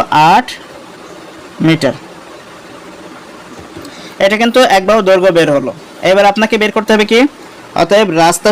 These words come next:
সহ, রাস্তা সহ বর্গক্ষেত্রের ক্ষেত্রফল সমান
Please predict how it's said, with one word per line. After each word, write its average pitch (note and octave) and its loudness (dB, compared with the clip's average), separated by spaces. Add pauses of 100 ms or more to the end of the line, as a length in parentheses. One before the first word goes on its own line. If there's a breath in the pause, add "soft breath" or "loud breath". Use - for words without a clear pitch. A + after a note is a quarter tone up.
সহ, E3 2 (1300)
রাস্তা E3+ 0 (180)
সহ D#3+ 2 (2250)
বর্গক্ষেত্রের E3+ 2 (3000)
ক্ষেত্রফল E3 2 (1300)
সমান D3+ 2